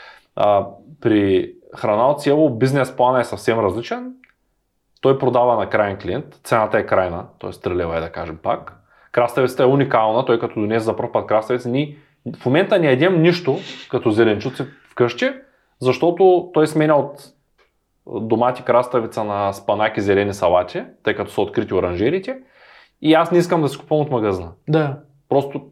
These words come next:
Speaker 1: и-, един месец караме без салата, защото н-, на зеле и морков от време на време съм. Та защо го казвам? Защото с този бизнес модел той не използва торове, торта поскъпна три пъти изкуствената тор заради поскъпването на газта от Русия.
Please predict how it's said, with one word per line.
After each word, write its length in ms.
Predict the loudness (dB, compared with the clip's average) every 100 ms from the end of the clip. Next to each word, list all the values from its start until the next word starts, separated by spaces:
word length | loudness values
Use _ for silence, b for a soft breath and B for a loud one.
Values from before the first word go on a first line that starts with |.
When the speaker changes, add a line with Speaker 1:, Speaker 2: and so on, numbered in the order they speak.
| -6
Speaker 1:
и-, 200 | -6 -2
един 220 | 2 4 4
месец 280 | 0 -2
караме 320 | 0 0 2 0
без 220 | -2 -2
салата, 380 | -4 -4 -8 -18
защото 240 | -12 -10 -8
н-, 200 | -10 -10 -16 -10
на 280 | -2 0 2
зеле 240 | 2 2
и 60 | 4
морков 340 | 2 0 -8
от 80 | -2
време 200 | -2 -2
на 100 | -2
време 200 | -2 -4
съм. 180 | -10 -16 B B B B _
Та 100 | -2
защо 240 | 0 2 2
го 80 |
казвам? 340 | 4 0 0 -8
Защото 480 | -4 -2 -2 -4 -6
с 240 | -4 -4 0
този 220 | 2 4
бизнес 300 | 4 2 0
модел 320 | 0 2 2
той 160 | 2 0
не 80 | 0
използва 460 | 0 0 0 0
торове, 340 | 0 2 0 0
торта 340 | 0 0 -4
поскъпна 500 | -6 -6 -4 -4 -2
три 180 | -2 0
пъти 280 | -2 -2 -12 -10
изкуствената 640 | -10 -8 -8 -4 -2 -2
тор 160 | 0 0
заради 460 | 2 0 0 -4 -6
поскъпването 580 | -8 -6 -4 -6 -4
на 80 | -2
газта 260 | -2 0 0
от 140 | -2
Русия. 360 | -6 -4 -4